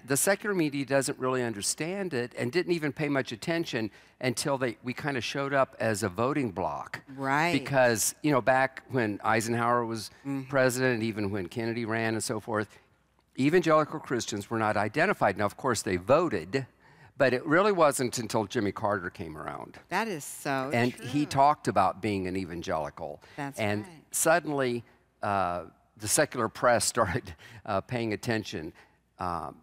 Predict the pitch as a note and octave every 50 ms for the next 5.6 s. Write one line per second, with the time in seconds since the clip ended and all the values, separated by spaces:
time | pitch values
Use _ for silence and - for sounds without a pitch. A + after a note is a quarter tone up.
0 | _ _ - A2 B2 B2 - C3 D3+ F3 G3 F#3+ - - G3 F3 E3+ D3 B2 -
1 | A2+ G2+ G#2+ G#2 F#2+ - - G2+ G2+ G2+ F#2 - - _ _ _ _ _ _ _
2 | _ _ _ _ _ _ _ _ _ _ - G#2+ A#2+ B2+ C#3+ - - D3+ D3 -
3 | - C3+ A2+ F#2+ F#2+ F2 - - F#2+ D#2 D#2+ F#2 B2 B2+ _ _ _ _ _ _
4 | - G#2 F#2+ G2 G2+ G#2 G#2+ A2 A2+ A#2+ - - - A#2+ G2 G2 F#2+ F#2+ G2 F#2
5 | F#2 F#2+ F#2 G#2 G2 F#2+ F#2+ F#2 F#2 E2+ - -